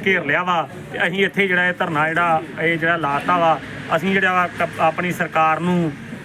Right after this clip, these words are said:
ਭਗਵੰਤ ਮਾਨ ਸਰਕਾਰ ਨੂੰ ਇਹ ਦੱਸਣਾ ਚਾਹੁੰਦੇ ਆ ਕਿ ਕਿਸਾਨ ਜਾਗਦੀ ਜ਼ਮੀਰ ਆ ਸਾਡੀ, ਜੋ ਮਰਜ਼ੀ ਤੇਰਾ ਵਾ, ਤੂੰ ਆਪਦਾ ਕਰ ਲਾ, ਪਰ ਅਸੀਂ ਜਿਹੜਾ ਆਪਦੇ ਹੱਕ ਜਿਹੜੇ ਆ ਉਹ ਸਾਨੂੰ ਜਿਸ ਤਰ੍ਹਾਂ ਮਰਜ਼ੀ ਲੈਣੇ ਪਏ, ਅਸੀਂ ਆਪਦੇ ਹੱਕ ਜਿਹੜੇ ਆ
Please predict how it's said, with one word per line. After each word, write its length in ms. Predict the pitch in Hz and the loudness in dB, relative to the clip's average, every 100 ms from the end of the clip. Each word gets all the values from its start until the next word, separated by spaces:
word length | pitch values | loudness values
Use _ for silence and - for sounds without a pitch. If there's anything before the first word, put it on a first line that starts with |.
| - - - - | -14 -14 -10 -4
ਭਗਵੰਤ 320 | 175 180 147 | 0 0 0
ਮਾਨ 220 | 196 214 | 0 0
ਸਰਕਾਰ 340 | 208 185 180 180 | 0 0 2 2
ਨੂੰ 120 | 190 | 0
ਇਹ 80 | 208 | 0
ਦੱਸਣਾ 340 | 165 175 175 | -2 0 -2
ਚਾਹੁੰਦੇ 300 | 180 180 196 | 0 2 2
ਆ 180 | 180 156 - - - | 2 0 -4 -8 -2
ਕਿ 100 | 190 | 0
ਕਿਸਾਨ 680 | - - 160 175 185 180 | -2 0 2 2 2 0
ਜਾਗਦੀ 480 | 143 151 151 160 202 | 0 0 0 0 0
ਜ਼ਮੀਰ 400 | 170 156 156 165 | 0 0 2 2
ਆ 80 | 196 | 0
ਸਾਡੀ, 500 | 175 165 180 175 - - - - - - - | 0 0 0 -2 -4 -6 -8 -8 -6 -6 2
ਜੋ 340 | 214 247 285 277 | 4 6 4 2
ਮਰਜ਼ੀ 340 | 226 185 247 | -2 -2 -2
ਤੇਰਾ 320 | 240 214 214 | 0 0 2
ਵਾ, 260 | 208 196 151 190 - - | 2 2 0 -6 -10 -2
ਤੂੰ 240 | 202 220 | 0 4
ਆਪਦਾ 320 | 208 190 208 208 | 2 2 0 0
ਕਰ 220 | 190 180 | 0 2
ਲਾ, 320 | 202 196 170 - - | 4 4 0 -6 -2
ਪਰ 180 | 190 202 | 0 2
ਅਸੀਂ 220 | 196 208 | 0 0
ਜਿਹੜਾ 440 | 190 202 202 196 175 - | 2 2 2 2 -2 -2
ਆਪਦੇ 400 | 190 190 180 208 | 2 2 2 2
ਹੱਕ 300 | 170 190 - | 2 0 0
ਜਿਹੜੇ 280 | 170 190 202 | -2 0 2
ਆ 220 | 185 160 - - - | 2 -2 -6 -12 -2
ਉਹ 200 | 196 214 | 2 2
ਸਾਨੂੰ 380 | 196 190 196 185 | 2 0 0 -2
ਜਿਸ 200 | - 175 - | -2 -4 -2
ਤਰ੍ਹਾਂ 200 | 208 214 | -2 0
ਮਰਜ਼ੀ 260 | 180 180 | 0 0
ਲੈਣੇ 260 | 196 175 175 | 0 0 -2
ਪਏ, 260 | 180 190 180 | -2 0 0
ਅਸੀਂ 160 | 190 | 0
ਆਪਦੇ 320 | 180 170 180 | 0 0 0
ਹੱਕ 200 | 175 190 | 0 0
ਜਿਹੜੇ 320 | 143 147 185 175 | 0 0 2 2
ਆ 180 | 165 | 0